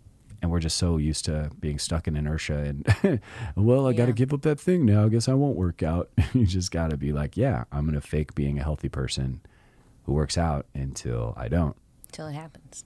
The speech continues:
Speaker 1: Until it
Speaker 2: <laughs>
Speaker 1: happens.
Speaker 2: Yeah.
Speaker 1: Yeah.
Speaker 2: Totally.
Speaker 1: Even if you fail a bunch of times.
Speaker 2: Mm-hmm.
Speaker 1: You know, that you gotta just know that the anti-coach, the coach in there that's gonna be telling you you're not worthy <laughs> and that
Speaker 2: Mm,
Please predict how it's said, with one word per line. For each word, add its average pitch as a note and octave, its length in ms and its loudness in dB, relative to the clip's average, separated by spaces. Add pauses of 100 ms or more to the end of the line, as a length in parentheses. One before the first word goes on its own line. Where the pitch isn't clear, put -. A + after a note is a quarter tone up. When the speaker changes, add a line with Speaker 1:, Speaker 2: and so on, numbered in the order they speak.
(140)
Speaker 1:
Until D2 280 -2
it D#2 80 2
Speaker 2:
<laughs> E2 80 2
Speaker 1:
happens. G3+ 440 0
Speaker 2:
Yeah. E2+ 200 -6
Speaker 1:
Yeah. F2 200 0 (800)
Speaker 2:
Totally. F3+ 440 -6
Speaker 1:
Even D#2+ 180 4
if - 100 2
you F#2 60 4
fail F#2 240 4
a D2+ 40 2
bunch D#2+ 220 0
of - 60 -12
times. D#2+ 440 -4 (320)
Speaker 2:
Mm-hmm. F#3+ 260 -10 (840)
Speaker 1:
You C2+ 60 -4
know, C2+ 180 -4 (120)
that D2+ 240 0 (140)
you D2+ 100 -4
gotta D#2 200 0
just D2 180 -4
know D#2 220 0
that C2+ 220 -6
the C2 280 -4 (440)
anti-coach, D2 1000 -2 (760)
the E2+ 80 0
coach E2 260 2
in D#2 80 2
there D2+ 160 0
that's C#2+ 160 -2
gonna C2 220 -4
be C2+ 100 -4
telling D2 320 -2
you C#2+ 100 0
you're C#2 160 0
not C#2+ 240 -2
worthy C2+ 460 -4 (280)
<laughs> - 280 0
and D2 120 0
that D2 200 -2 (240)
Speaker 2:
Mm, - 180 -8